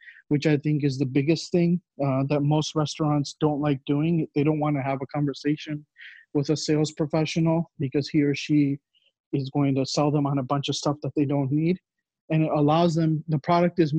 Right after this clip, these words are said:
is really intuitive. So it's understand, e-, easy to learn for not only for them, but their training staff. But I would say the biggest differentiator is that Menu Drive allows restaurants to make more money.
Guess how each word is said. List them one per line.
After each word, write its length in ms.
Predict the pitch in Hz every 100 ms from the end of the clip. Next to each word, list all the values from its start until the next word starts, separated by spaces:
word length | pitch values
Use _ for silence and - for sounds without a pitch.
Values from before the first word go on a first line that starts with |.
| -
is 200 | 160 147
really 340 | 143 170 165
intuitive. 560 | 151 143 170 170 202 233 - -
So 220 | - 151
it's 180 | 147 185 -
understand, 460 | 156 156 147 - 160 170
e-, 80 | 175
easy 300 | 180 165 180
to 80 | 156
learn 460 | 147 147 165 180 -
for 100 | 156
not 220 | 147 160
only 280 | 160 160 143
for 120 | 147
them, 280 | 135 139 156
but 140 | 143 135
their 100 | 135 131
training 320 | 139 143 165
staff. 300 | - 202 202 - _ _ - _ -
But 100 | 175
I 80 |
would 100 | 208
say 160 | 196 214
the 120 | 165
biggest 420 | 131 160 190 185
differentiator 800 | 202 - 202 202 - 214 214 233 - _ - - _ -
is 260 | 170 147
that 280 | 156 151 151 -
Menu 440 | 160 156 170 185 185
Drive 500 | 170 170 170 170 170 - _ _ _ _
allows 560 | 151 151 156 156 156 143
restaurants 720 | 143 151 - 160 156 151 -
to 120 | -
make 260 | 147 156 147 -
more 220 | 147 135
money. 320 | 135 131 117